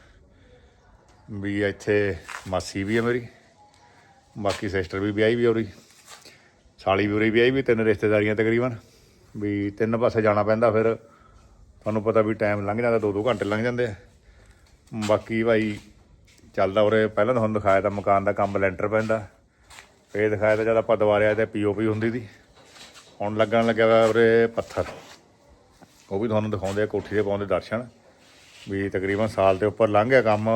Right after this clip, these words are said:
ਬਹੁਤ ਲੰਬਾ ਹੋ ਜਾਂਦਾ ਮਕਾਨ ਦਾ ਕੰਮ ਹੁਣ, ਯਾਨੀ ਉਹ ਨਹੀਂ ਚੀਜ਼ ਰਹੀ ਹੈਗੀ। ਇੱਕ ਤਾਂ ਖਰਚਾ ਬਹੁਤ ਹੈ, ਬਾਕੀ ਚਲੋ ਖਰਚਾ ਇੱਧਰ ਏਰੀਏ ਨੂੰ ਥੋੜ੍ਹਾ ਜਿਹਾ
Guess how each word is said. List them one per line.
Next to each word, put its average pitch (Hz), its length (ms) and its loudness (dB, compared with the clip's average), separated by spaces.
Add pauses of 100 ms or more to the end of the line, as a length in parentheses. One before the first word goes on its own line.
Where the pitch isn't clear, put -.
(200)
ਬਹੁਤ 107 340 0
ਲੰਬਾ 110 280 0
ਹੋ 95 100 -2
ਜਾਂਦਾ 92 160 -4
ਮਕਾਨ 110 340 0
ਦਾ 120 100 2
ਕੰਮ 117 220 -2
ਹੁਣ, 117 220 -2 (1040)
ਯਾਨੀ 117 260 -2
ਉਹ 135 160 2
ਨਹੀਂ 123 160 -4
ਚੀਜ਼ 113 220 -2
ਰਹੀ 117 220 4
ਹੈਗੀ। 120 120 4
ਇੱਕ 123 120 -4
ਤਾਂ 131 120 6
ਖਰਚਾ 101 360 0
ਬਹੁਤ 95 300 0
ਹੈ, 120 80 0 (1200)
ਬਾਕੀ 104 400 -2
ਚਲੋ 135 240 4
ਖਰਚਾ 117 320 4
ਇੱਧਰ 131 220 2
ਏਰੀਏ 127 260 4
ਨੂੰ 123 140 -2
ਥੋੜ੍ਹਾ 127 220 0
ਜਿਹਾ 131 280 2